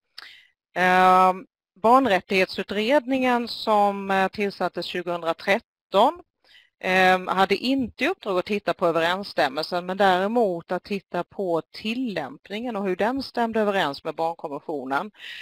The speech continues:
eh, och då inom några särskilt angelägna områden. Och det redovisade de i sitt betänkande tjugohundrasexton.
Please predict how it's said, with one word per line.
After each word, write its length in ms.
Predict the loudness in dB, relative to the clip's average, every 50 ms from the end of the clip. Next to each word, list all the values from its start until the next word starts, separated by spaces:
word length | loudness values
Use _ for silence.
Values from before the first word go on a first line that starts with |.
| -18 -20 -20 _ _
eh, 280 | -2 2 2 4 2 2
och 160 | 0 0 -2
då 180 | -2 -2 -2
inom 180 | -2 -4 -4 -2
några 160 | 0 0 0
särskilt 420 | 0 -2 -4 -4 -4 -4 -8 -6 -2
angelägna 720 | -2 -2 -2 -2 -4 -4 -2 0 -2 -2 -4 -6 -8 -6
områden. 680 | -6 -6 -8 -6 -8 -8 -6 -6 -6 -4 -4 -4 -4 -6
Och 180 | -6 -8 -6 -4
det 140 | -4 -4
redovisade 600 | -2 -2 -4 -2 -2 -2 -4 -4 -4 -6 -6 -4
de 260 | -4 -4 -4 -4 -6 -10
i 60 | -10
sitt 260 | -8 -8 -10 -8 _
betänkande 640 | -12 -8 -6 -6 -6 -6 -8 _ -12 -12 -10 -12 -12
tjugohundrasexton. 1200 | -10 -10 -10 -10 -10 -12 -10 -10 -12 -10 -8 -10 -10 -10 _ -12 -12 -8 -6 -8 -8 -8 -10 -16